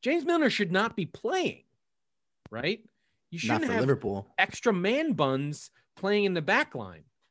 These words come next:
Speaker 1: So, I mean, we spent a lot of time at Liverpool. What I really wanted to say was just Gerrard in. Gerrard in.
Speaker 2: I could see it in the, in the
Speaker 1: <laughs>
Speaker 2: event that, that Klopp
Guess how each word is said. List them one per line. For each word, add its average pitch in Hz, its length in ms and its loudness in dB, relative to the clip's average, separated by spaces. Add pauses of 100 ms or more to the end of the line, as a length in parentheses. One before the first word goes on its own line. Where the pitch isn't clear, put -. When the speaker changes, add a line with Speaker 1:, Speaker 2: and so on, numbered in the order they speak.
(200)
Speaker 1:
So, 175 320 4 (120)
I - 40 -6
mean, 190 140 4
we 190 80 4
spent 254 220 4
a 247 40 6
lot 214 140 8
of 175 60 0
time 180 200 2
at 160 80 4
Liverpool. 160 480 0
What 190 180 8
I 185 40 8
really 214 260 10
wanted 175 220 6
to 143 60 -10
say 151 180 4
was 135 140 2
just 160 240 2 (280)
Gerrard 139 480 6
in. 120 240 0 (500)
Gerrard 110 540 -8
in. - 140 -8
Speaker 2:
I 349 80 6
could 330 160 2
see 226 280 6
it - 280 4
in 170 100 6
the, 156 220 6
in 160 80 8
the 151 140 8
Speaker 1:
<laughs> 139 60 10
Speaker 2:
event 139 300 6
that, 120 300 6
that 117 260 4
Klopp 127 440 4